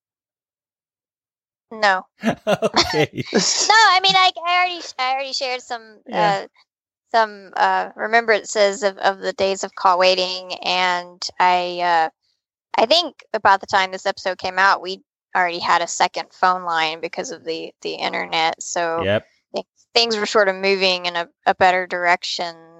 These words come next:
Speaker 1: Um,
Speaker 2: <laughs>
Speaker 1: but, uh, I, I did notice, at least on, on Katie's face at one point, I, I thought the animation on this one, and I don't usually notice it, but I thought the animation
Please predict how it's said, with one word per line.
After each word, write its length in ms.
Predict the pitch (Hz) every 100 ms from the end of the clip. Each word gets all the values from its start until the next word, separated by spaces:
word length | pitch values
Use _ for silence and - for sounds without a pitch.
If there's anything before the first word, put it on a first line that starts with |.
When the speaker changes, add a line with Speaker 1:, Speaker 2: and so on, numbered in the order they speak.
| 165
Speaker 1:
Um, 540 | - 165 165 156 160 180 - - _
Speaker 2:
<laughs> 60 | 247 - 208 - - _ _ _ -
Speaker 1:
but, 380 | 196 175 -
uh, 300 | 185 175 170 -
I, 140 | 311 - _
I 120 | 208 233
did 280 | 262 330
notice, 640 | 311 269 233 220 - - -
at 140 | 214 208
least 300 | 233 240 -
on, 200 | 190 190 _ -
on 120 | 196
Katie's 440 | - 208 190 -
face 260 | 185 185 -
at 60 |
one 160 | - 175
point, 240 | - 180 160
I, 200 | 180 185 -
I 100 | 170
thought 180 | 190 185
the 200 | - 180
animation 640 | 190 175 165 170 - 196
on 100 | 190
this 220 | 196 202 208
one, 100 | 185
and 160 | 175
I 120 | 208
don't 180 | 302 220
usually 280 | 254 233 202
notice 380 | 185 185 185 -
it, 120 | 180
but 100 | 175
I 60 | 175
thought 240 | 226 226
the 100 | 196
animation 640 | 190 180 175 180 - 170